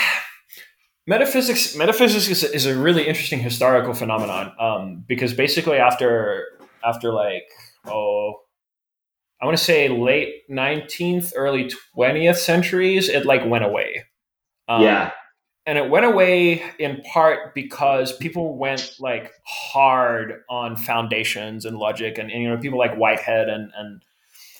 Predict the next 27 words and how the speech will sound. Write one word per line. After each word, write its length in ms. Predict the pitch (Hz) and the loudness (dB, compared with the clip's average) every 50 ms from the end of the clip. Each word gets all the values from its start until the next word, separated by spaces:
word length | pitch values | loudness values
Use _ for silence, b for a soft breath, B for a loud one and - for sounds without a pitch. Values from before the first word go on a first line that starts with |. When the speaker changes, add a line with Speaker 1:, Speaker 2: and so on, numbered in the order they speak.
| b b _ - | b b _ -2
Speaker 1:
everyone 320 | 147 131 139 143 143 139 | 0 2 2 2 2 4
around 320 | 135 127 127 127 123 117 113 | 4 4 6 6 4 4 4
them 380 | 113 113 110 104 101 101 104 107 | 2 2 2 0 -2 -6 -4 -2
basically, 420 | 123 120 120 - 127 117 - 113 | -2 -2 -2 -4 -6 -6 -6 -4
like, 220 | 110 110 107 107 - | -4 -4 -4 -4 -6
got 200 | 107 - - 110 | -8 -8 -8 -10
rid 140 | 107 104 | -12 -12
of 100 | 104 - - | -12 -14 -14
it. 160 | - - _ _ _ _ _ _ _ _ _ _ _ _ _ | -18 -20 _ _ _ _ _ _ _ _ _ _ _ _ _
But 180 | 127 113 120 151 | -14 -2 2 4
Speaker 2:
Yeah. 280 | 139 135 131 123 - - - - _ _ _ _ _ _ _ _ _ _ _ _ _ _ - - _ _ | 4 6 4 2 0 -4 -10 -16 _ _ _ _ _ _ _ _ _ _ _ _ _ _ -20 -20 _ _
Speaker 1:
what 240 | - 143 170 202 208 | -4 0 2 2 2
it 120 | 180 - | 2 0
used 220 | 170 214 226 - - | -2 -4 -4 -4 -6
to 80 | 190 | -4
be, 500 | - 160 151 147 139 135 131 - - - - _ _ _ | -4 -2 -2 -2 -2 -2 -4 -6 -10 -14 -20 _ _ _
what 240 | - 147 160 160 - | 0 2 2 4 4
metaphysics 460 | 180 180 185 - 185 170 156 - - 170 | 4 2 2 0 -4 -6 -8 -8 -6 -8
used 140 | 202 - | -6 -6
to 60 | - 190 | -6 -2
be 140 | 196 170 | 0 0
was 180 | 139 135 117 120 | 2 0 0 0
really 580 | 127 143 156 156 151 143 139 139 135 135 - _ _ _ _ _ _ _ _ _ _ _ _ _ _ _ - | 0 0 0 0 0 0 0 -2 -2 -6 -10 _ _ _ _ _ _ _ _ _ _ _ _ _ _ _ -12
the 200 | 131 127 156 147 | -2 0 0 2
search 440 | - - - 156 156 165 165 - - | 2 2 4 6 4 4 4 2 -2
for, 840 | - - - 147 143 139 139 135 135 135 135 135 135 135 135 - - - _ _ _ _ _ _ _ _ _ _ _ _ _ _ _ _ _ _ _ _ _ _ _ _ _ _ _ _ _ 127 | -6 -8 -6 -2 2 4 6 8 8 8 8 6 6 4 0 -4 -10 -16 _ _ _ _ _ _ _ _ _ _ _ _ _ _ _ _ _ _ _ _ _ _ _ _ _ _ _ _ _ 2
um, 600 | 123 120 117 113 110 107 104 98 98 - - | 4 6 6 6 2 0 -4 -10 -12 -16 -20